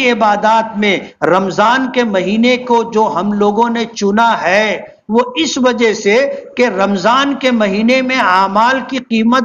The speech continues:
बढ़ जाती है। एक का सत्तर मिलता है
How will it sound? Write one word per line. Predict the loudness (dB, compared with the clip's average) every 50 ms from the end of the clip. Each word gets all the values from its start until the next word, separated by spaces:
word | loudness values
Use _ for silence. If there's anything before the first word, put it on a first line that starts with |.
| 0
बढ़ | 0 0 0 0 0
जाती | 0 0 0 0 -2 -4 -8
है। | -10 -12 -14 -18 _ _ _ _ _ _ _ _ _ _ _ _ _ _ _ _ _ _ _ _ _ _ _ _ _ _ _ -16 -16 -14 -14 -14 -16 -16 -16 -16 -18 -18 -20 -20 -20 _ -6 -2 0
एक | 0 0 0 0 -2
का | -2 -2
सत्तर | 0 -4 -6 -6 -2 -2 0 0 2 0
मिलता | 0 -2 -2 -2 0 0 0 2
है | 0 0 -2 -4 -8 -14 -18